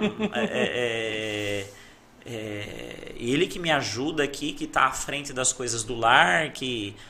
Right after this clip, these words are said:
é, é, tá tomando conta das coisas. "Não, não pode. Eu, eu não preciso alguém que venha pra me ajudar. Eu preciso alguém que venha para me substituir", né?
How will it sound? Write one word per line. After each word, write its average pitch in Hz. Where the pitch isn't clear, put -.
é, -
é, -
tá -
tomando 143
conta 135
das 120
coisas. 170
"Não, 110
não 156
pode. 110
Eu, 113
eu 113
não 139
preciso 156
alguém 185
que 175
venha 147
pra 135
me 131
ajudar. 113
Eu 127
preciso -
alguém 143
que 190
venha 165
para 170
me 165
substituir", 208
né? 135